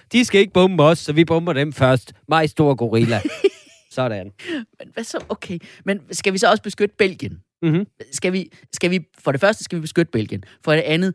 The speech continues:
Speaker 2: skal vi tro på, at beskæl-, Belgien vil beskytte os? Skal vi tro på, at et land, der ikke engang kan blive enige med sig selv om, hvorvidt de taler fransk eller flamsk eller tysk, skal vi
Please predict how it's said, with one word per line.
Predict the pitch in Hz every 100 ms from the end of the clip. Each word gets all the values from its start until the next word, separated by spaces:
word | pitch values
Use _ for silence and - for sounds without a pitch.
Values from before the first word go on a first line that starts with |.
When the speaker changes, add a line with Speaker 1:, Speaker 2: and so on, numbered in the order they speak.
| _
Speaker 2:
skal | - 113 120
vi | 185
tro | - 220
på, | 156 135
at | 107
beskæl-, | 117 - 185 - -
Belgien | 175 180 101 90 -
vil | 120 107 -
beskytte | 110 - 151 - -
os? | 180 - - _ _ _
Skal | - 156
vi |
tro | - 254
på, | 240 208
at | - 113
et | 110 123
land, | 135 214 - _ _ _
der | 156 -
ikke | 240 233
engang | 170 170 185 135
kan | 147
blive | 139 143
enige | 175 202 214
med | 143
sig | 135 151
selv | - - 285 302 -
om, | 120 123 _ _ _ -
hvorvidt | 160 156 208 - _
de | 151
taler | 127 143 110
fransk | 101 - 190 208 - _ _
eller | 135 120
flamsk | - 180 185 123 - -
eller | 131 120
tysk, | - - 208 - - _ _ _
skal | - 156
vi | 240